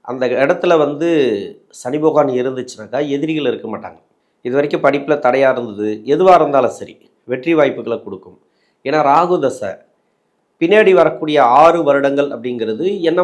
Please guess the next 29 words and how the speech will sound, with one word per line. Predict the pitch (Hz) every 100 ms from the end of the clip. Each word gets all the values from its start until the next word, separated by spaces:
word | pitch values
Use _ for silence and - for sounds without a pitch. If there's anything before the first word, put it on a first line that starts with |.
| 175
மாதிரியான | 160 156 139
அமைப்புல | 139 135 123 117
இருக்கு | 107 131 123
அப்படின்ட்டு | 107 120 156
உங்க | 131
சுய | 131 139 151 135
ஜாதகம் | 113 104 113
சொல்லணும். | 104 95 87 - _ _ _ _ _ _ _ _ _ _ -
நல்ல | 131 190 190
அமைப்புல | 180 170 160 147
இருந்துச்சுனாக்கா | 143 147 - 110 - 175 202 - - _ 135
வீட்ல | 185 208 170 180 233 - -
ஒரு | 170 165
வீடு | 202 190
கட்டக்கூடிய | 180 156 147 143 131 117
சூழ்நிலை | 139 135 123 113
வரும். | 101 92 117
அப்பா | 117 135
அம்மாவுக்கு | 123 113 - 185 240 - _ _ _ _ -
ஒரு | 147 147
ப்ராப்பர்ட்டி | 143 143 123 120 -
சேர்க்கை, | 117 - 170 139
வீடு | 143 135
கட்டுறது, | - 110 113 180 190 - _ _ _ _ _ _ _ _
இல்ல | 123 113
சுப | 143 165 143
விசேஷம், | - 113 - 139 190 - _ _ _ _
வீட்ல | 175 160 165
யாருக்காவது | 147 135 131 113